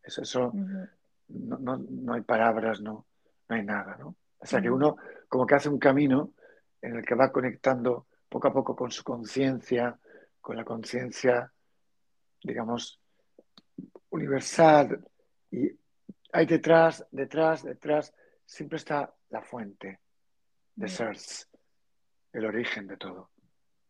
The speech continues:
Speaker 2: Mm.
Speaker 1: Y no sé cómo tuve esta intuición del origen del principio, y luego que digo, el desorden básico, inicial, entero.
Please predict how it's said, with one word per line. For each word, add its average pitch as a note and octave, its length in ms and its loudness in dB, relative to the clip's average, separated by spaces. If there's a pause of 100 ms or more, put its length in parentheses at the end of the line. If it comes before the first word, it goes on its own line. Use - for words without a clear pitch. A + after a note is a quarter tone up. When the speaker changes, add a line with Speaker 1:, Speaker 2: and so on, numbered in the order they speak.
(200)
Speaker 2:
Mm. G3 220 -12 (1120)
Speaker 1:
Y - 100 -4
no C#3 100 0
sé D#3+ 300 4 (480)
cómo D3+ 220 0
tuve C#3+ 200 2
esta C#3+ 380 0 (420)
intuición A#2+ 880 0 (920)
del A2 280 -2
origen B2 380 0
del A2+ 140 -2
principio, A2+ 800 -2 (1160)
y A2+ 120 -4
luego C#3 260 4 (180)
que B2 120 4
digo, B2+ 420 6 (600)
el A#2 120 -6
desorden C3+ 520 -6 (540)
básico, G#2 640 -2 (480)
inicial, A#2 800 2 (260)
entero. A#2 880 -4